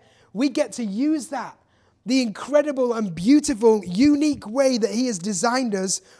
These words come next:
We get to begin to put that into practice in the call on our lives to be sent people, to be sent people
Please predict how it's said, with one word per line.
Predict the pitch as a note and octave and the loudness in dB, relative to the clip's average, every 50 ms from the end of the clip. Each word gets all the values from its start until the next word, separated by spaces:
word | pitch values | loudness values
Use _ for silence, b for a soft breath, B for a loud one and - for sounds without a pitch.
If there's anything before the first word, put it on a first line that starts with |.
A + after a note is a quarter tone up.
| b b b | b b b
We | F#3+ B3 C#4+ | -2 0 0
get | C4+ D4 B3+ G3+ | 0 -2 -4 -4
to | B3 A#3+ | -4 -2
begin | B3+ A#3+ A#3+ A#3 G3+ | -2 0 0 0 0
to | E3+ G#3+ | -2 -6
put | E3+ - - - C4 A3+ - | -6 -6 -8 -8 -8 -8 -8
that | A#3 A3 A3 | -8 -6 -6
into | G#3+ G3 - F#3+ D#3+ | -6 -6 -8 -12 -14
practice | - - - B2 - - _ - - D3+ C3 - - - - b b b b b b b b b | -14 -12 -12 -12 -12 -12 _ -16 -16 -12 -8 -6 -6 -6 -8 b b b b b b b b b
in | G#3 G3+ | -6 -6
the | G#3 | -6
call | - - - - A3+ A#3+ C4 C4 C4+ C4+ C4 | -6 -8 -6 -2 0 0 2 0 -2 -4 -6
on | - - G#3+ G#3+ | -6 -8 -8 -8
our | G3+ G3+ G3+ F#3+ | -8 -6 -6 -4
lives | F#3+ G3+ A3+ G#3+ G3 F#3+ F3+ F3 F3 F3 D#3+ - - - _ _ _ _ _ _ _ _ - | -4 -4 -4 -4 -6 -6 -4 -4 -6 -6 -6 -8 -8 -10 _ _ _ _ _ _ _ _ -12
to | - G3 E3+ | -10 -8 -6
be | F#3+ F#3+ D#3+ | -6 -8 -8
sent | - - - - - - G#3 G#3 G3+ - - - _ | -8 -10 -10 -8 -8 -8 -8 -10 -10 -14 -18 -20 _
people, | - G3 F#3 D3+ - D#3+ C3+ A#2 _ _ _ _ _ _ _ _ _ _ _ _ _ - | -12 -12 -12 -12 -12 -16 -18 -18 _ _ _ _ _ _ _ _ _ _ _ _ _ -10
to | - G#3+ | -8 -6
be | F#3+ A3 G3 | -4 -4 -4
sent | E3 - - - - B3 A3+ A3 G#3+ G3 - - - - - - _ _ _ _ _ _ _ _ - | -4 -6 -6 -6 -4 -4 -4 -4 -6 -8 -10 -12 -14 -14 -14 -16 _ _ _ _ _ _ _ _ -12
people | - - G#3 F3+ - - E3 C#3+ B2+ - _ | -6 -4 -4 -4 -6 -8 -12 -12 -12 -16 _